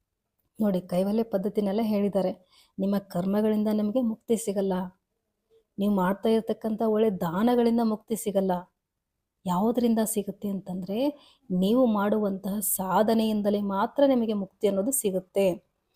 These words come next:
ಹಾಗಾಗಿ ಸ್ನೇಹಿತರೆ, ಯಾವುದೇ ಸಮಯವಿರಲಿ, ಎಂತಹದೇ ಕಷ್ಟ ಸಮಯ ಇರಲಿ, ಎಂತಹದೇ ಒಳ್ಳೆಯ ಸಮಯ ಇರಲಿ,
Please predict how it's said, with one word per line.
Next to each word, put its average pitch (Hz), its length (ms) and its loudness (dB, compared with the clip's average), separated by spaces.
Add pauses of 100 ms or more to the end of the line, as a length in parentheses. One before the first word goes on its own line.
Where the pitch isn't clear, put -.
(240)
ಹಾಗಾಗಿ 247 460 0
ಸ್ನೇಹಿತರೆ, 196 800 -4 (480)
ಯಾವುದೇ 233 640 2
ಸಮಯವಿರಲಿ, 214 920 -2 (840)
ಎಂತಹದೇ 196 760 2
ಕಷ್ಟ - 360 -2
ಸಮಯ 208 460 0
ಇರಲಿ, 202 600 -2 (140)
ಎಂತಹದೇ 233 600 0
ಒಳ್ಳೆಯ 214 360 4
ಸಮಯ 196 380 -4
ಇರಲಿ, 170 360 -4